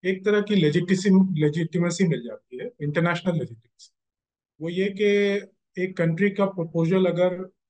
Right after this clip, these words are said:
United Nations से pass होता है, especially security council से पास होता है, तो उसका एक impact माना जा सकता है कि दुनिया में जो ब-, देश, देश हैं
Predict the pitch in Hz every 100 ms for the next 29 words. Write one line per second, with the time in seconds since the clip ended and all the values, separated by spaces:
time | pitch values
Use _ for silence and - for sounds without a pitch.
0 | _ _ 143 156 160 175 165 165 175 190
1 | - 180 160 151 147 143 - 147 160 185
2 | - 147 147 165 165 - - 190 202 247
3 | 196 165 170 156 151 - 139 131 - -
4 | 120 165 - _ _ _ _ _ _ _
5 | 220 240 240 - _ _ 190 - - -
6 | 208 214 214 190 202 196 208 202 175 160
7 | 160 180 190 185 - _ _ _ _ _
8 | _ _ 160 156 165 165 160 160 - 170
9 | 156 190 214 220 196 _ _ 147 160 180
10 | 180 180 180 180 - _ _ _ 165 160
11 | 143 151 147 156 175 - - - 170 -
12 | - 165 113 110